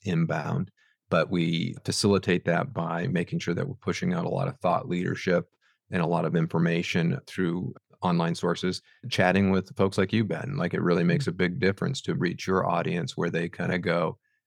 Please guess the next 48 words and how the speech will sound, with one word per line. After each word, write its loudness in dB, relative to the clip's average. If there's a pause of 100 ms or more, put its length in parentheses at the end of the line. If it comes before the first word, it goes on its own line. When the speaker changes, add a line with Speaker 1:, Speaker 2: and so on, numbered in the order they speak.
(140)
Speaker 1:
"That's -2
exactly 0
what 0
Speaker 2:
Mm-hmm. 2
Speaker 1:
I 4
was -2
looking 2
for." -4
Like, -4
you 0
know, 0
or, -2
"I 2
didn't 0
think 4
of 2
it -2
that -4
way -2 (120)
previously." -2 (400)
Just -2 (160)
marketing 0
and -4
social -2
media 2
are, -4 (100)
you -4
know, -6
really 0
important 0
to -2 (420)
just 0
getting 4
the 4
word 2
out 0
there 4
and 2
Speaker 2:
Mm-hmm. 0
Speaker 1:
evangelizing -2
the -2
space -2
and -4 (380)
getting 2
people -2
to -2
have -2
that -2